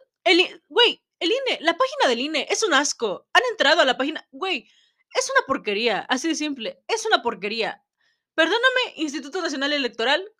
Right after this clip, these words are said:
que hace según tú tus cosas justas y bien, no como la política mexicana, según, entre comillas. Güey, pero tu página es un asco, hermano. O sea, literal, ¿saben cuándo yo quería tramitar? Porque como soy de, o sea, e-, este año podía tramitar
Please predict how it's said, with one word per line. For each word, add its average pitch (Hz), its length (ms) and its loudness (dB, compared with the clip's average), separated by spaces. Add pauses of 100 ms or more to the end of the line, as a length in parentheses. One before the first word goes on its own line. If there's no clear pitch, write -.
(280)
que 262 100 -2
hace 269 240 0
según 269 360 -6
tú 285 200 -8
tus 269 540 -12 (180)
cosas 269 440 -4
justas 302 480 -4
y 233 80 -8
bien, 247 280 -4
no - 120 -4
como 247 140 -6
la 226 120 -2
política 208 340 -8
mexicana, 240 460 -6
según, 208 380 -12
entre 185 180 -12
comillas. 392 460 -12 (880)
Güey, 403 340 -2
pero 359 220 0
tu 285 120 -8
página 415 600 0
es 453 180 -2
un 392 100 2
asco, 330 280 0
hermano. 208 420 -6
O 285 80 -2
sea, 294 280 -2 (260)
literal, 349 500 2
¿saben 480 240 2
cuándo 440 360 -4
yo 349 140 -2
quería 339 220 0
tramitar? 302 400 -2
Porque 233 240 -8
como 240 220 -10
soy 220 180 -2
de, 233 240 0
o 220 100 -6
sea, 208 240 -4
e-, 240 240 -4
este 285 200 -4
año 269 320 -2
podía 233 240 -2
tramitar 185 560 -8